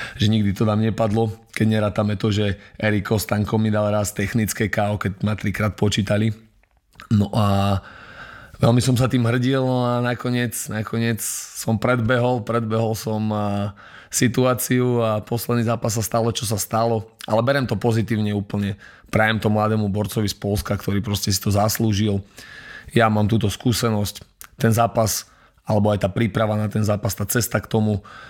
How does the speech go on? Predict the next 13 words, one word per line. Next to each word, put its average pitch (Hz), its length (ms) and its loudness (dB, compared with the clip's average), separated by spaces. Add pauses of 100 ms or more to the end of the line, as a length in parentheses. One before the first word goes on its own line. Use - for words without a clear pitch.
(240)
ma 107 160 4
zase 110 300 2
naštartovala, 104 1120 0 (560)
e, 113 100 0 (380)
zapálila 113 400 2
vo 110 100 2
mne 117 160 0
oheň, 113 320 0 (160)
ktorý 107 480 -2 (320)
už 107 160 2
dlho 113 320 2
ne-, 120 160 0
nehorel, 117 640 0